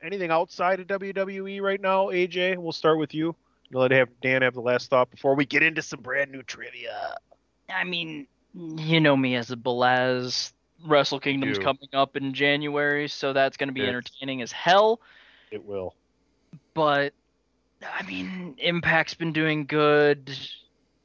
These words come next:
Speaker 1: Nick Aldis, yes.
Speaker 2: Yeah,
Speaker 1: Uh,
Speaker 2: Nick,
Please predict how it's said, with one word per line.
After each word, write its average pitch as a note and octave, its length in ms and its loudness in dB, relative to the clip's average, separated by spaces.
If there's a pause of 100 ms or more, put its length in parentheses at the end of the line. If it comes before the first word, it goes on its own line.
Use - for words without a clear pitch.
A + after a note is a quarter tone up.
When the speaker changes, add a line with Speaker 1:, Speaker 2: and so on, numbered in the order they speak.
(380)
Speaker 1:
Nick C4 180 2
Aldis, C#4 500 6
yes. G3 540 -2 (100)
Speaker 2:
Yeah, F#3+ 220 4
Speaker 1:
Uh, D3+ 80 4
Speaker 2:
Nick, D3+ 140 0